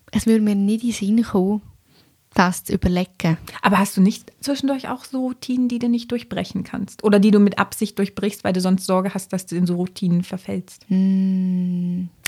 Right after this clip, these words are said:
Speaker 1: Ja, auch schon, aber ich bin mir's vielleicht nicht bewusst.
Speaker 2: Nee. Ich hab das wirklich, und ich passe da extrem bei mir drauf auf, dass ich eben nicht in so Routinen falle.
Speaker 1: Mhm.
Speaker 2: Also ich hab das wirklich,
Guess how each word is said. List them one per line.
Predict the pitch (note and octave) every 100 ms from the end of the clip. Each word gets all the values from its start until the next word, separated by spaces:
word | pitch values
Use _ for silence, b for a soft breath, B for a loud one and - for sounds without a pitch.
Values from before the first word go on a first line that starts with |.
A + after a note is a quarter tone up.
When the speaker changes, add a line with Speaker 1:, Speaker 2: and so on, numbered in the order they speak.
| - -
Speaker 1:
Ja, | F3+ -
auch | F#3+ F#3
schon, | F3+ F#3+ C4 -
aber | F#3+
ich | G3+
bin | - F#3
mir's | E3+
vielleicht | - -
nicht | F3+ -
bewusst. | E3+ G3 D#4 - -
Speaker 2:
Nee. | A3 D#4 G3 B B B B
Ich | A3+
hab | C#4+
das | - A#3+ - _ _
wirklich, | G#3+ A#3 A#3 -
und | G#3+ A3+
ich | A3 -
passe | A3+ -
da | -
extrem | F#3+ - G#3 A3
bei | A3
mir | G3 G3+
drauf | G3+ G3+
auf, | F#3+
dass | - F#3+
ich | F#3
eben | F3
nicht | F3 G3+
in | G3+
so | F#3+
Routinen | F#3 F#3+ - F#3+ F#3
falle. | F#3 E3+ - F3+ -
Speaker 1:
Mhm. | G3+ F3+ F#3+ D#4
Speaker 2:
Also | G3+ G3+
ich |
hab | G#3+
das | - -
wirklich, | G3+ A3 G#3